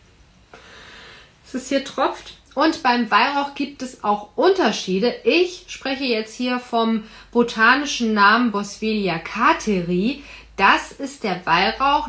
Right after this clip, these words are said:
den du vielleicht auch schon mal gehört hast. Weihrauchkapseln kann man ja auch fertig kaufen. Da bin ich halt raus. Ich mach meine ganzen, ähm, ja, Salbencremes, Zäpfchen, Zäpfchen, Kapseln, alles selber.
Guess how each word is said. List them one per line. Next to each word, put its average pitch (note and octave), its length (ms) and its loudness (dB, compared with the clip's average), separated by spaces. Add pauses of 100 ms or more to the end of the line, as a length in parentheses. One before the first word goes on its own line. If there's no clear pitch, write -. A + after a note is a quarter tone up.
den A3+ 200 0
du A3+ 60 0
vielleicht A3+ 460 -2
auch G#3+ 140 -6
schon G#3+ 260 -2
mal G#3 320 2
gehört G#3+ 420 2
hast. B3+ 240 -2
Weihrauchkapseln G3+ 800 -4
kann G3 140 -4
man F#3 140 -4
ja F3+ 160 -6
auch C4 180 2
fertig B3 460 -2
kaufen. A3 600 0 (680)
Da A3 160 4
bin A3+ 360 4
ich A#3 260 0
halt F#3+ 240 2 (220)
raus. A#3 440 4
Ich G#3+ 180 -6
mach G3 240 0
meine G3 400 0
ganzen, F#3 800 -2 (360)
ähm, F3 520 -2 (180)
ja, - 240 -4 (760)
Salbencremes, G3 800 -2
Zäpfchen, F#3+ 760 -2 (160)
Zäpfchen, G#3 1120 0
Kapseln, G3+ 520 -2
alles E3+ 340 -2
selber. B3 500 0